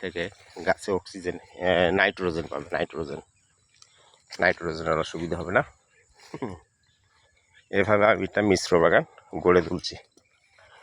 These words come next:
আর এই গাছগুলোতে আমি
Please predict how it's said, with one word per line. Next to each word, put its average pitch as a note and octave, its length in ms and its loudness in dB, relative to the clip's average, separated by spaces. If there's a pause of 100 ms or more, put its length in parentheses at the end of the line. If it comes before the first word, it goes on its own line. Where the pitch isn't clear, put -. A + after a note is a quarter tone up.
(680)
আর F#2+ 120 6 (100)
এই G2 60 2 (100)
গাছগুলোতে G#2 640 4 (1700)
আমি F#2 120 4